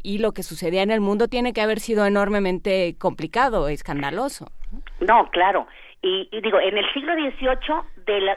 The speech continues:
Speaker 2: de los vestidos esos largos, pesados, que iban hasta el piso, se subió a los tobillos
Speaker 1: Ujú.
Speaker 2: para que se pudieran ver los zapatitos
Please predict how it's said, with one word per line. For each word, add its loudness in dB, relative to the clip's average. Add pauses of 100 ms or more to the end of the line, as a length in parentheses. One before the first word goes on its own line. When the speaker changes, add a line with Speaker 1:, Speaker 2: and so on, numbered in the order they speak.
Speaker 2:
de 0
los -2
vestidos -2
esos -6 (120)
largos, 0
pesados, -2 (540)
que 2
iban -2
hasta -4
el -4
piso, -4 (560)
se 2
subió 2
a 4
los -4
tobillos -4 (180)
Speaker 1:
Ujú. -6 (140)
Speaker 2:
para 2
que -2
se 0
pudieran 0
ver 0
los -4
zapatitos -8